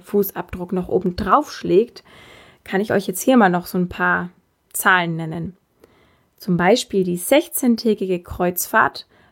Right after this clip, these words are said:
mit fast zehn Tonnen C O zwei pro Person bei einer sechzehntägigen Kreuzfahrt. Also das Zehnfache von dem, was wir eigentlich jährlich verbrauchen dürften,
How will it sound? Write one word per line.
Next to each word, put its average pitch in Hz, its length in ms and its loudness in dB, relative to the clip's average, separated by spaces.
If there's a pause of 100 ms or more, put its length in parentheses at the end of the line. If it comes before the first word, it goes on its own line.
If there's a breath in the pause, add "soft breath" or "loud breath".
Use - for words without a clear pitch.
(100)
mit 233 280 2
fast - 480 -4 (200)
zehn 311 520 0
Tonnen 240 400 2
C 233 240 -2
O 208 100 0
zwei 196 340 -2
pro 202 300 0
Person 185 680 -2 (480)
bei 196 280 0
einer 262 340 0
sechzehntägigen 196 1040 -2
Kreuzfahrt. - 760 -4 (760 soft breath)
Also 190 240 0
das 180 340 -4
Zehnfache 220 560 4
von 185 220 0
dem, 220 200 4
was 196 200 -4
wir - 60 0
eigentlich 185 280 0
jährlich 196 460 2
verbrauchen 185 580 -6
dürften, 208 520 2